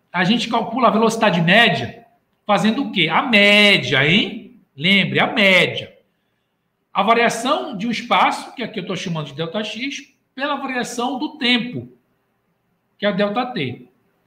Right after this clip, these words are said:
Então, você pega o espaço que ele percorreu, pelo tempo que ele levou, e aí você tem, então, uma média. Aí você utiliza isso pra várias coisas dentro da física. Velocidade média,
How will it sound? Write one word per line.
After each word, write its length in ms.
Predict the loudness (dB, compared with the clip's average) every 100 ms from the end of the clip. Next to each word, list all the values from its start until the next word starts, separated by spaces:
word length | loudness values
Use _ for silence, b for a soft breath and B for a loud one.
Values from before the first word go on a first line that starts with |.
| _ _ _
Então, 120 | -2
você 240 | -2 0 0
pega 720 | 4 6 6 2 -4 -10 -20 _ _ _
o 60 | -8
espaço 420 | -8 -4 -4 -2
que 60 |
ele 140 | -6 -4
percorreu, 800 | -6 -6 0 2 2 -2 -8 -8
pelo 260 | -6 -4 -2
tempo 280 | -2 -2
que 60 | -4
ele 80 | 0
levou, 480 | 0 2 0 0 -2
e 80 | -4
aí 120 | -4
você 240 | -8 -10
tem, 180 | -8 -8
então, 260 | -6 -8 -10
uma 260 | -6 -6
média. 500 | -2 -2 -2 -6 -12 _ _ _ _ -8
Aí 140 | -6
você 340 | -6 -6 -8 -6
utiliza 400 | -6 -4 -2 0
isso 320 | -2 -2 -8 _ _ _ _ 0
pra 180 | 2
várias 320 | 6 6 4 2
coisas 640 | -2 -2 2 4 4 2
dentro 220 | 0 0
da 100 | 0
física. 480 | -2 -6 -6 -8 -18 _ _ _ _ _ _ _
Velocidade 420 | -14 -12 -8 -6 -2
média, 760 | 0 2 4 2 0 -8 -14